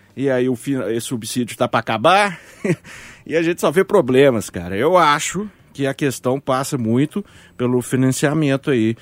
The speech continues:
essa situação do subsídio, por uma tarifa que seja, é, que tenha,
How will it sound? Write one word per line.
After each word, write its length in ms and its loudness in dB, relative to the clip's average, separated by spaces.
essa 180 -8
situação 400 -6
do 80 -12
subsídio, 720 -4
por 160 0
uma 180 0
tarifa 640 -2
que 120 -12
seja, 340 -2
é, 300 -4
que 100 -14
tenha, 400 -2